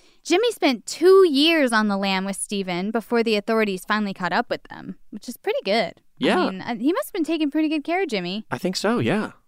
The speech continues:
Speaker 1: But yeah, uh, ultimately another insurance scam went wrong, got
Speaker 2: Right.
Speaker 1: bungled up, and Stephen was back before a judge.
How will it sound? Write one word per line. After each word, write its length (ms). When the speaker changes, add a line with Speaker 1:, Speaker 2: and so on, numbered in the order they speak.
Speaker 1:
But 260
yeah, 420
uh, 140
ultimately 540
another 380
insurance 720
scam 380
went 240
wrong, 640
got 80
Speaker 2:
Right. 360
Speaker 1:
bungled 360
up, 300
and 240
Stephen 380
was 160
back 240
before 300
a 80
judge. 520